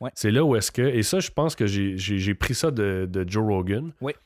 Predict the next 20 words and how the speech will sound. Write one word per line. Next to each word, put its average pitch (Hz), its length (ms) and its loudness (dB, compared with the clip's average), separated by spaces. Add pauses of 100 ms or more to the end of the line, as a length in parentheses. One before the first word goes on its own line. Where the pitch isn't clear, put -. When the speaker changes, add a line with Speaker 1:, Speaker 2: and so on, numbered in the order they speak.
(180)
Speaker 2:
Donc 104 180 0
ça, 165 120 0
c'est - 200 -4
un 139 100 4
des 127 120 2
podcasts 117 600 -2
qui, 95 600 -2
qui - 160 -8
me, 92 580 -2 (840)
qui, - 240 -18
qui - 180 -4
vraiment 107 340 2
vient 131 140 4
me 127 80 4
chercher, 147 680 0
euh, 98 100 0 (160)
personnellement, 123 760 0
si 120 140 -6
on 92 180 -2
veut. 104 180 -12